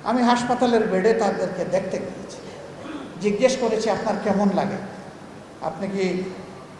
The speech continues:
মন খারাপ করেছেন?" "কেন, আমি খুশি।" "আপনি খুশি? পা হারিয়ে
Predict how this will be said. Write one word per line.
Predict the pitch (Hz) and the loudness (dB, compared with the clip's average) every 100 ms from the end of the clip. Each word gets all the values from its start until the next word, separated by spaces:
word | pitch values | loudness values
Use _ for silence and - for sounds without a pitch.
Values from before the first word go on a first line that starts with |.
| - - - | -18 -16 -2
মন | 170 185 202 | 0 2 2
খারাপ | 214 196 | 0 0
করেছেন?" | 226 226 226 202 - | 0 0 -2 -4 0
"কেন, | 233 | 4
আমি | 220 220 220 | 4 4 0
খুশি।" | 196 - - - - - - - - - - - - - | -2 -4 -8 -10 -12 -14 -14 -16 -16 -16 -16 -16 -16 -10
"আপনি | 202 202 254 247 | -8 -4 -2 0
খুশি? | 277 285 254 - - - - - - - - - - | 2 2 0 -2 -8 -12 -14 -16 -16 -16 -16 -6 4
পা | 208 | 6
হারিয়ে | 233 226 254 | 8 6 4